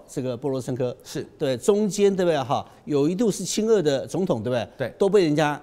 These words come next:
Speaker 1: 赶下台了。
Speaker 2: 对。
Speaker 1: 你看，就靠透过颜色革命，
Speaker 2: 对。
Speaker 1: 把合-，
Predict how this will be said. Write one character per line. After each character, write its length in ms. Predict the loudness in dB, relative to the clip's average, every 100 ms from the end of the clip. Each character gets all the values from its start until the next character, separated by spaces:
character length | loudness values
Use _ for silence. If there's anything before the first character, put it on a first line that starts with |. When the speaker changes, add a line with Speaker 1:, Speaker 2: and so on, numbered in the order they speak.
| -10
Speaker 1:
赶 160 | -10 -4
下 160 | -4
台 220 | -4 -8 -12
了。 60 |
Speaker 2:
对。 120 | -10 -12 -16 -8
Speaker 1:
你 140 | -2
看， 100 | -2
就 80 | 0
靠 180 | 2 2
透 120 | 2
过 100 | 0
颜 100 | 0
色 160 | 0
革 140 | -2 -2
命， 180 | -4 -6 -10
Speaker 2:
对。 140 | -10 -10 -12 -16 0
Speaker 1:
把 180 | 2 2
合-， 560 | -2 -2 4 6 6